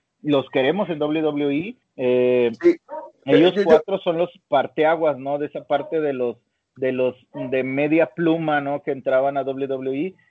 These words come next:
Speaker 1: y empezaban a romper ese, ese tabú de los mastodontes que estaban, ¿no?
Speaker 2: Le podemos llamar este mindcard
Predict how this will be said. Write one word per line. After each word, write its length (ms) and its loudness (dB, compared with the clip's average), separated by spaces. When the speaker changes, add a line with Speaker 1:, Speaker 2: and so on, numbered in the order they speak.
Speaker 1:
y 120 -4
empezaban 520 -2
a 60 0
romper 600 -2
ese, 440 -2
ese 200 -6
tabú 580 0
de 120 -4
los 280 -6
mastodontes 880 -8
que 60 -14
estaban, 440 -10
¿no? 160 -18
Speaker 2:
Le 100 2
podemos 260 4
llamar 240 6
este 240 0
mindcard 560 -2